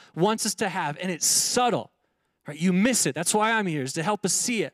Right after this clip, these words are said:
right? But the first thing he wants us to, to see and have our, uh, perspective shift on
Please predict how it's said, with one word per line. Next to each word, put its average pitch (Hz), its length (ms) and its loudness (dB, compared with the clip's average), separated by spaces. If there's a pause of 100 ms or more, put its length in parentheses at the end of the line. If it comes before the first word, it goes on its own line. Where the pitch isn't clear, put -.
(460)
right? 180 240 0
But 170 160 -2
the 175 80 4
first - 440 0
thing 220 220 -2
he 196 140 -4
wants 196 260 0
us 190 160 -4
to, 185 160 -4
to 180 180 -8
see 185 320 -2
and 147 80 -4
have 170 160 -6
our, 180 140 0 (300)
uh, 143 140 -6
perspective 170 540 -2
shift - 440 -6
on 117 380 -8